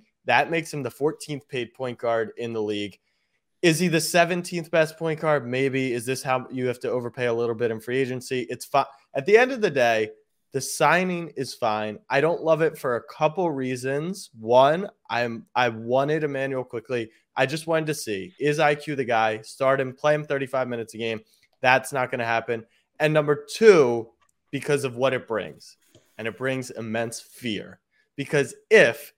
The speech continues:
this is the only move for the Knicks, then it's a disaster of a summer.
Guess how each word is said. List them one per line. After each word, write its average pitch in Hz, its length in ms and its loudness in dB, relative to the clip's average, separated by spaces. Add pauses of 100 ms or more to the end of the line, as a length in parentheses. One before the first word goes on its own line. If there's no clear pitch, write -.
(240)
this 147 320 -2
is 135 200 -8
the 127 340 -6
only 196 540 6
move 101 320 -6
for 113 160 -8
the 107 100 -2
Knicks, 95 460 -8 (260)
then 135 240 4
it's 131 120 -4
a 135 60 -4
disaster 110 560 -2
of 98 100 -6
a 104 60 -8
summer. 82 400 -12